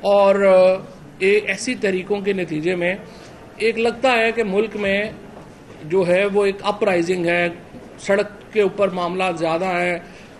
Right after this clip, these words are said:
और substantive काम जो है, वो नहीं हो रहे, जिसकी वजह से एक, आप समझिए कि मईशत को धक्का लगता है। इसीलिए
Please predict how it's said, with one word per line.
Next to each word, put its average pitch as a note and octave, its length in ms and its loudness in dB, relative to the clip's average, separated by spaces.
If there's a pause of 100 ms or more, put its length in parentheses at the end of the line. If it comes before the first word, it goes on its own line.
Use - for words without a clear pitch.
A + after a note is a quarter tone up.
और E3+ 340 0
substantive F#3+ 600 -2
काम F3+ 320 -2
जो F3 100 -4
है, F3 80 0
वो F3 120 -2
नहीं F#3+ 200 -2
हो E3 180 0
रहे, E3 220 2 (340)
जिसकी B3 320 -4
वजह B3 300 2
से B3 160 0
एक, A#3 680 0 (300)
आप G3 160 -2
समझिए G#3+ 340 -4
कि A3 120 -4
मईशत G#3 520 0
को G#3 60 0
धक्का E3 320 -2
लगता B2+ 300 -6
है। - 240 -16 (360)
इसीलिए B3 560 0